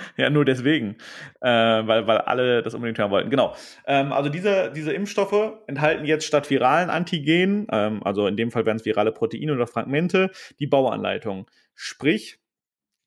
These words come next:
ähm, in der, die M R N A, die beim covid-Impfstoff verimpft wird, ist die Bauant-, äh, Bauanleitung oder die Information über das Spike-Protein. Das haben vielleicht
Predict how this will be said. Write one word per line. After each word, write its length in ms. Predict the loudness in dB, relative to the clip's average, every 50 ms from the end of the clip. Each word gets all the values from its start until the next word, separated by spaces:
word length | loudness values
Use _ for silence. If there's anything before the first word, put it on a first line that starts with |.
| _ _ _ _ _
ähm, 500 | -2 0 2 2 2 2 0 -2 -4 -6 -6
in 160 | -6 -4 0
der, 300 | 2 4 4 4 2 0
die 120 | -2 -2 -2
M 140 | -2 0
R 120 | 2 2 2
N 80 | 2 2
A, 280 | 0 2 2 2 2
die 380 | 0 -2 -4 -10 -8 -8 -6 0
beim 320 | 2 2 2 2 0 -2
covid-Impfstoff 840 | -2 0 2 2 2 0 0 -4 -8 -6 -2 -2 -2 -2 -2 -8 -18
verimpft 460 | -8 -6 -4 -4 -4 -6 -8 -6 -2
wird, 140 | -2 0 0
ist 120 | -2 -4 -8
die 60 | -2
Bauant-, 500 | 0 2 2 2 2 0 -2 -4 -2 0
äh, 120 | 0 0
Bauanleitung 580 | 2 2 2 2 2 2 2 2 2 2 0 -2
oder 80 | -2
die 120 | -2 -4 -6
Information 680 | -6 -4 -2 -2 -2 -2 -2 0 2 2 4 4 2
über 260 | 0 0 2 2 4 4
das 340 | 4 4 2 2 -2 -10 -18
Spike-Protein. 1040 | -18 -14 -2 0 2 2 2 2 -2 -4 -4 -2 -2 -2 -2 -6 -6 -6 -4 -4 -4
Das 160 | -4 -6 -6
haben 140 | -8 -8 -8
vielleicht 420 | -6 -4 -2 -2 -2 -2 -4 _